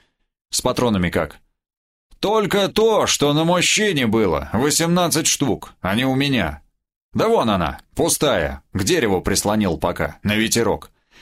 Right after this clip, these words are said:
«Ага, вижу». Я посмотрел в залив. Зодиак уже долетел до середины. Лени поднялась на террасу. Зашла поглубже, осматривается. «Ну, пошли дальше.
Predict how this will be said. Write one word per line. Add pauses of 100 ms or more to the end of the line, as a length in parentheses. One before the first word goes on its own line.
(500)
«Ага,
вижу». (180)
Я
посмотрел
в
залив.
Зодиак
уже
долетел
до
середины. (260)
Лени
поднялась
на
террасу. (240)
Зашла
поглубже, (100)
осматривается. (680)
«Ну,
пошли
дальше.